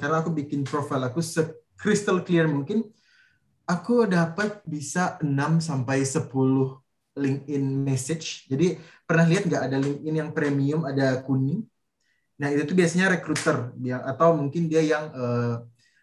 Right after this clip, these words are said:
vice presidennya atau direkturnya gitu, atau yang pokoknya yang pejabat-pejabatnya lah, itu punya akses untuk nge-message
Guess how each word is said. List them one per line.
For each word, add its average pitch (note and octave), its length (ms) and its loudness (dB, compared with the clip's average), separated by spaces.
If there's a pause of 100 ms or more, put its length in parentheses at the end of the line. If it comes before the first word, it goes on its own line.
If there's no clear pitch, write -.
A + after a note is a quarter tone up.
(600)
vice B2+ 240 0
presidennya D3+ 720 0
atau C3+ 160 -2
direkturnya C#3 800 -2
gitu, A#2 320 -8
atau C3+ 240 -2
yang B2+ 160 0
pokoknya C#3 320 -6
yang D3 240 -2
pejabat-pejabatnya C3 880 -2
lah, B2 120 -4 (280)
itu B2+ 160 -4
punya E3 240 4
akses - 480 -4
untuk D3+ 480 -2 (240)
nge-message D#3+ 800 4